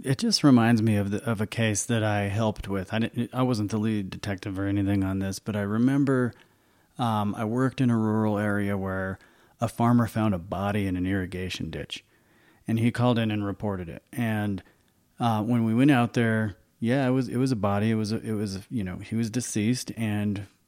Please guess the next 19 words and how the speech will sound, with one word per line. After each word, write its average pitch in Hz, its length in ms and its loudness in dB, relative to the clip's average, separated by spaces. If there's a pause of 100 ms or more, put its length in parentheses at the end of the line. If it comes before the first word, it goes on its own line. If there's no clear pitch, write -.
freshly 131 400 0
deceased 104 720 -4
within 110 320 -4
the 107 80 -4
last, 98 380 -4
you 113 100 -2
know, 90 180 -10
twenty-four 95 460 -6
hours 90 300 -2
or 92 80 -6
so. 185 340 -4 (300)
Twelve, 113 320 -2
actually, 92 400 -8
I 87 80 -8
think 101 260 -6
is 95 140 -8
what 92 100 -8
it 80 80 -8
was. 90 300 -10